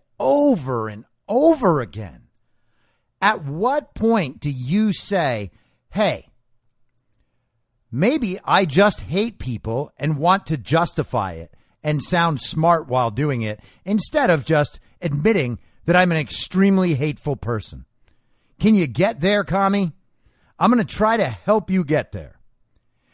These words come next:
Because what this is at bottom has become totally obvious,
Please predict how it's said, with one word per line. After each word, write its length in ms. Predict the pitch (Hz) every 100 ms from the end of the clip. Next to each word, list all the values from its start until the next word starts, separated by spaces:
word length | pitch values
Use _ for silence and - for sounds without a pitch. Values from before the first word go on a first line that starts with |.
| _ -
Because 420 | 170 - 226 151 - _ _
what 380 | - 180 262 -
this 260 | 240 214 190
is 440 | 185 135 110 - _
at 260 | 160 170 123
bottom 460 | 147 143 160 185 160 _ _ _ _ _
has 200 | - 185
become 500 | 156 185 220 202 170 - _ _ _ _ -
totally 720 | - - 285 269 208 139 123
obvious, 760 | 120 110 78 65 - - -